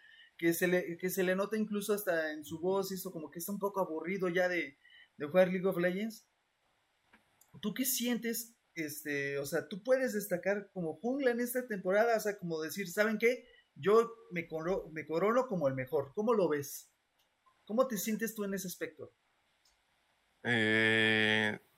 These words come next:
Speaker 2: me siento, la verdad, sí, me siento al nivel de poder demostrar que puedo llegar a ser de los mejores jungla y en verdad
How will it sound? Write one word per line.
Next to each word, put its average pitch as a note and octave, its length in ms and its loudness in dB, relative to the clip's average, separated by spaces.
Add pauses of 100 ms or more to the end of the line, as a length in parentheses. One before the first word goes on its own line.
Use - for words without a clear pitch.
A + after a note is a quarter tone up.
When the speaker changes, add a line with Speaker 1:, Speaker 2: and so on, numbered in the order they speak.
(300)
Speaker 2:
me G#2+ 140 -2
siento, D3 360 0
la C3+ 80 4
verdad, A#2 1400 4 (1120)
sí, - 300 -2
me D#3 140 2
siento D3+ 320 0
al D3+ 120 4
nivel D#3+ 240 4
de E3 100 0
poder D#3+ 260 0
demostrar D3 440 0
que D3+ 280 2
puedo D3 220 -4
llegar D3 140 4
a D3+ 60 0
ser D3 120 -6
de D3 100 -2
los C#3+ 80 -2
mejores C#3+ 300 -2
jungla C#3 400 -2
y A#2 80 0
en A#2 160 0
verdad B2 380 6